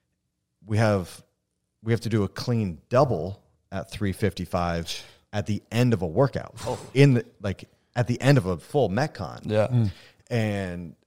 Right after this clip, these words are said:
Speaker 1: you know, back in the day, I remember, like, that, that, that clean and jerk ladder too. Like,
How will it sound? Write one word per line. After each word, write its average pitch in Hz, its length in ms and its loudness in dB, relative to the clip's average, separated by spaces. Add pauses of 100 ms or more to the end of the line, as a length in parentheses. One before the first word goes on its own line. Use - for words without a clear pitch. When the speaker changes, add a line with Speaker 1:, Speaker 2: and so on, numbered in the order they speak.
(120)
Speaker 1:
you 117 100 -8
know, 87 200 -8 (280)
back 120 260 -4
in 110 60 -2
the 101 80 -6
day, 101 360 -4
I 95 80 0
remember, 90 520 -4 (1600)
like, 104 160 -6
that, 110 260 2
that, 107 340 2
that 107 180 -2
clean 143 200 2
and 127 80 2
jerk 98 180 -2
ladder 90 280 -2
too. 139 240 -2
Like, 85 240 -8